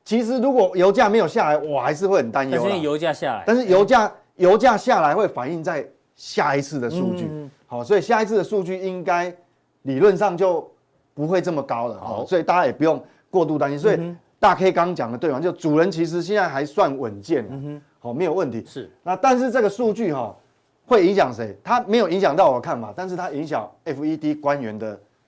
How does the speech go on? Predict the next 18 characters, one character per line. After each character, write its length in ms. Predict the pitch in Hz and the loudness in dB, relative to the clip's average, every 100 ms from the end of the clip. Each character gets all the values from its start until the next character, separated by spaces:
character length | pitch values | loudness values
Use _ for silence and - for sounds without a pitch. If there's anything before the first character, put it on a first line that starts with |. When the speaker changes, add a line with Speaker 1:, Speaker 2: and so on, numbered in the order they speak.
| _ | _
Speaker 1:
心 240 | - 131 | -14 -10
态。 240 | 123 120 90 - | -10 -10 -14 -14
Speaker 2:
嗯 160 | 151 | -10
哼。 220 | 165 175 170 | -8 -8 0
Speaker 1:
就 120 | 220 | 0
本 240 | - 156 | 0 0
来 120 | 160 | 2
以 140 | 175 147 | 0 -2
前 180 | 135 170 | -2 -2
是 300 | 196 170 - _ _ | 0 0 -2 _ _
很 200 | - 160 | -6 -6
可 120 | 147 | -2
爱 140 | 139 165 | 0 0
的 80 | 131 | -2
小 220 | 123 104 | -6 -6
鸽 240 | 123 151 | 0 0
子， 200 | 113 110 - | 0 -8 -12
Speaker 2:
对。 240 | 131 101 | -12 -12